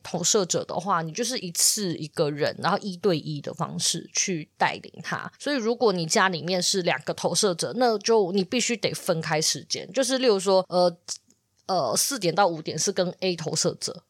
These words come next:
然后五点到六，六点是跟 B 投射者，就是你不可能两个同时一起跟他们，就是陪他们玩，或者是让他们同时去面对，例如说爸爸跟妈妈两个人，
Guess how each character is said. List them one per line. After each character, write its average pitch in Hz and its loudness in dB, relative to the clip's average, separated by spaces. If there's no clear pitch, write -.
然 165 -4
后 202 0
五 185 -6
点 196 0
到 180 2
六， 185 2
六 202 0
点 160 -6
是 - 2
跟 175 0
B 151 -8
投 156 -8
射 156 -4
者， - -10
就 285 0
是 330 -2
你 294 0
不 - -8
可 202 -2
能 143 -6
两 160 -2
个 147 -8
同 156 -6
时 151 -2
一 185 -8
起 - 0
跟 - -10
他 151 -10
们， 101 -14
就 190 -10
是 185 -6
陪 175 -4
他 180 0
们 165 -2
玩， - -4
或 240 2
者 - -4
是 196 -2
让 233 0
他 208 0
们 185 0
同 165 -2
时 160 0
去 214 -2
面 202 2
对， 170 0
例 190 0
如 175 2
说 160 2
爸 170 0
爸 139 2
跟 156 -4
妈 135 -2
妈 113 -4
两 151 -4
个 117 0
人， 120 -6